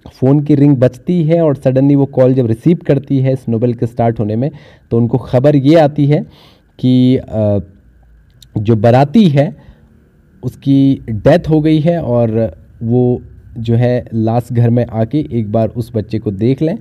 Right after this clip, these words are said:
और, और साथ ही साथ उसकी पहचान कर लें, ठीक है।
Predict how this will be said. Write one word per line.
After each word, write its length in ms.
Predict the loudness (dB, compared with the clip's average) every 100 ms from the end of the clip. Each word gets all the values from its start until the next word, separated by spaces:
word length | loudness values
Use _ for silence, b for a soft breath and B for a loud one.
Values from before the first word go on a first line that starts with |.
| B B B -14
और, 420 | -6 -4 -4 -6 -12 _ _ _ _ _ _ -20 _ _ _ _ _ _ _ _ _ _ _ b b b b -4
और 100 | 0
साथ 220 | 0 0
ही 60 | 0
साथ 220 | 0 -2 -4 -6
उसकी 260 | -4 -4
पहचान 500 | -2 -2 -2 -4 -4
कर 120 | -6 -8
लें, 240 | -8 -10
ठीक 180 | -8
है। 80 | -8